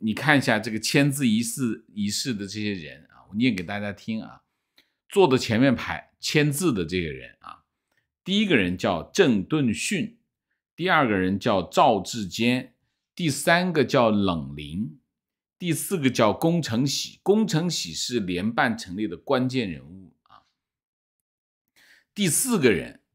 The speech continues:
大家看一下啊，就是往右边看的那个人，这个人，嗯，看过去不大，大家不大看得到他形象。这个人一个很重要，这个人也很关键，也很重要，他叫王岐山啊。然后中间这个，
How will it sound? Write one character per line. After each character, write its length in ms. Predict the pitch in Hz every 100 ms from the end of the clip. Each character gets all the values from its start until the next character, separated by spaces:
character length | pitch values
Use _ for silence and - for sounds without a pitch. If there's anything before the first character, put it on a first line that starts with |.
| _ _
大 140 | 120 110
家 100 | 101
看 280 | - 110
一 20 | 87
下 160 | 80
啊， 240 | - 62 62
就 160 | 92
是 80 | 85
往 300 | 104 90 82
右 160 | 123 123
边 200 | 110 101
看 240 | - 107
的 120 | 87
那 120 | 82
个 80 | 78
人， 280 | 69 - - _ _ _ _ _ _ _ _ -
这 120 | 165
个 120 | 131
人， 320 | 90 69 - -
嗯， 220 | 71 71
看 240 | - 151
过 140 | 117 113
去 180 | - 101
不 180 | -
大， 280 | 107 131 110
大 180 | - 117
家 160 | 113 101
不 160 | -
大 220 | 127 120
看 200 | 110 127
得 120 | 110 104
到 160 | 107
他 120 | 95
形 280 | 101 - 85
象。 260 | 95 85 -
这 120 | - 123
个 80 |
人 160 | 110 104
一 140 | 104
个 160 | 92 92
很 160 | 80 76
重 220 | 117 110
要， 260 | 98 - _ -
这 160 | 123
个 100 | 107
人 100 | 98 107
也 60 |
很 160 | 80 73
关 240 | 90 90
键， 200 | 90 98
也 100 | 85
很 140 | 87 -
重 200 | 90 80
要， 220 | 78 _ _ _ _
他 120 | 95
叫 160 | 90
王 280 | 82 71 82
岐 220 | 80 73 71
山 380 | - 69 71 _ _
啊。 200 | _ _ _ _ _ _ _ _
然 160 | 104 123
后 220 | 131 110
中 280 | - 156 151
间 260 | 156 156
这 160 | 143 127
个， 300 | 90 80